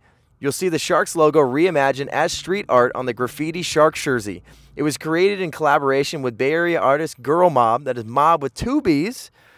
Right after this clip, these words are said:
This item is the fourth piece of the twenty nineteen twenty twenty artist collection. And big thanks to our friends at Kaiser Permanente for providing those jerseys. Before I tell you about the special pregame ceremony celebrating a major milestone, here's a game preview.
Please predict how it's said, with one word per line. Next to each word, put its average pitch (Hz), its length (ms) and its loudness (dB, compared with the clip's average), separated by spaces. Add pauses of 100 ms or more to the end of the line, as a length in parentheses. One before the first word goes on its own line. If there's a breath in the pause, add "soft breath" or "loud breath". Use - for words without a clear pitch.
(160 soft breath)
This 180 180 -4
item 170 260 4
is 147 120 -6
the 139 100 -2
fourth 180 320 -4
piece 151 320 -4
of 139 140 -6
the 135 60 -4
twenty 156 280 -6
nineteen 135 460 -6
twenty 135 340 -10
twenty 127 340 -6
artist 117 360 0
collection. 98 500 -6 (280 soft breath)
And 135 200 -6
big 160 160 2
thanks 151 300 -2
to 147 100 -4
our 135 80 2
friends 131 280 -4
at 117 100 -6
Kaiser 120 380 0
Permanente 113 640 -4 (160 soft breath)
for 131 160 -6
providing 113 520 -4
those 104 280 -6
jerseys. 104 560 -8 (460 soft breath)
Before 185 300 0
I 220 60 4
tell 202 180 2
you 196 80 4
about 170 220 2
the 147 60 -6
special 160 400 -2
pregame 143 480 -4
ceremony 127 520 -2
celebrating 123 560 -2
a 110 40 -4
major 117 300 -4
milestone, 113 560 -4
here's 143 280 -10
a 135 60 -8
game 123 260 -6
preview. 123 500 -6